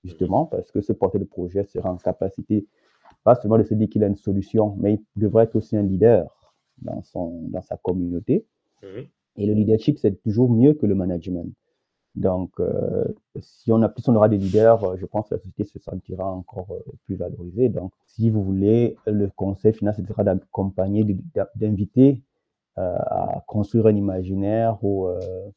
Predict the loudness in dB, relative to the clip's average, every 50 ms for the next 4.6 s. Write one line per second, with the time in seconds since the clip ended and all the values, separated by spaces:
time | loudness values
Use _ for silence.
0 | _ _ _ -10 -6 -4 -2 -2 0 0 -2 -2 -2 -2 -4 -4 -6 -4 -4 -4
1 | -4 -2 -2 -2 -2 -2 -2 -4 -4 -2 -4 -4 -6 -8 -8 -8 -10 -10 -10 -12
2 | -10 -8 -6 -4 -4 -4 -4 -6 -8 -6 _ -2 -2 0 0 -2 -4 -4 -8 -8
3 | -8 -8 -8 -6 -4 -2 0 2 2 2 0 0 -4 -6 _ -4 -2 -2 -2 -2
4 | -2 -2 2 4 4 4 6 4 4 2 0